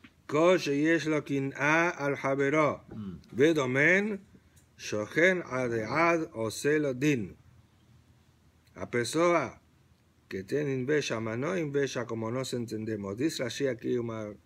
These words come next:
Speaker 1: un concepto de kin'a. Kin'a es cuando alguien precisa se vengar de otro y no
Speaker 2: Mm.
Speaker 1: se venga, es prohibido se vengar. La son de
Speaker 2: Ujú.
Speaker 1: nekama. Otro fez a él alguna cosa ruin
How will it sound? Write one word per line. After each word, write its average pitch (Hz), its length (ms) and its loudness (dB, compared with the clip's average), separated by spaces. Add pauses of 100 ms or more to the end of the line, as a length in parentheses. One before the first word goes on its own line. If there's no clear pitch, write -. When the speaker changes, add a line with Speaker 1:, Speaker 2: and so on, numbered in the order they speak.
(680)
Speaker 1:
un 101 140 -12
concepto 117 580 -4
de 107 140 -2
kin'a. 98 480 -8 (640)
Kin'a 120 760 -4 (760)
es 127 220 0
cuando 113 300 -4
alguien 131 600 0 (1600)
precisa 120 580 -2
se 123 180 -2
vengar 127 580 -2
de 120 160 0
otro 120 480 -4
y 117 80 -2
no 147 140 0
Speaker 2:
Mm. - 20 -2
Speaker 1:
se 165 160 0
venga, 151 280 2
es 107 40 -4
prohibido 151 460 4
se 143 160 -2
vengar. 107 360 -4 (120)
La 101 140 -4
son 147 200 0
de 147 80 2
Speaker 2:
Ujú. 139 80 0
Speaker 1:
nekama. 139 460 -4 (640)
Otro 185 400 4
fez 170 280 4
a 160 140 4
él 156 180 2
alguna 139 340 -2
cosa 131 280 -4
ruin 202 440 2